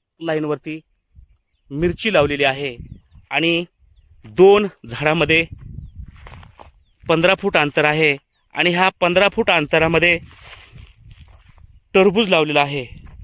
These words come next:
ते खूप मेहनती आहेत, रात्रंदिवस शेतामध्येच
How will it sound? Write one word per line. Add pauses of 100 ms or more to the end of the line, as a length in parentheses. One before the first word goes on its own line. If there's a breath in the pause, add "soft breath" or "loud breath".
(1300)
ते
खूप (840)
मेहनती
आहेत, (800)
रात्रंदिवस (920)
शेतामध्येच